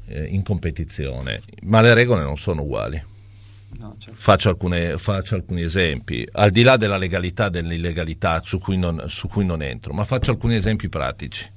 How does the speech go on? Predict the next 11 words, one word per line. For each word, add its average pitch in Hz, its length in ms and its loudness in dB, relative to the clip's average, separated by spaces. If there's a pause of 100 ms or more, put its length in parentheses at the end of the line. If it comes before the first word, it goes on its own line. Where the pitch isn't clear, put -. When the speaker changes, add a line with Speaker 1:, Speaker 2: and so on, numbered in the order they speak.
(880)
Speaker 1:
Eh, 101 960 6
un 151 200 6
privato, 117 760 6 (360)
gli 107 140 6
oneri 120 340 8
sociali, 90 680 2
quelli 73 540 -2
della 71 400 -2
maternità, 78 840 0
della 78 220 -2
malattia, 76 720 -2